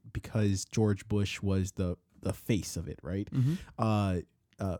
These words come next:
Speaker 1: Mike Pence would then be the de facto president. So it's just like, he would, he would, for every shit that he would propose, do whatever, uh,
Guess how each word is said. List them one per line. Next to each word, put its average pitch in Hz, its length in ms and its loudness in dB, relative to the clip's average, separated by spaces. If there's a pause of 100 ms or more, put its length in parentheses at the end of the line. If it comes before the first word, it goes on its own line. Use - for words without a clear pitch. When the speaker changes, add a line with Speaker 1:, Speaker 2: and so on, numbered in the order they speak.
Speaker 1:
Mike 120 280 2
Pence 147 320 4
would 123 320 6
then 120 220 8
be 110 420 6 (140)
the 117 100 4
de 107 80 0
facto 104 460 2
president. 95 520 2 (220)
So - 160 2
it's 117 100 2
just 117 180 -2
like, 110 280 2 (500)
he - 200 0
would, 120 300 6
he 131 180 4
would, 127 200 4 (300)
for - 240 4
every 147 320 12
shit - 380 6
that 127 160 6
he 127 160 8
would 123 200 8
propose, 131 600 6
do 131 240 8
whatever, 127 460 4
uh, 139 140 2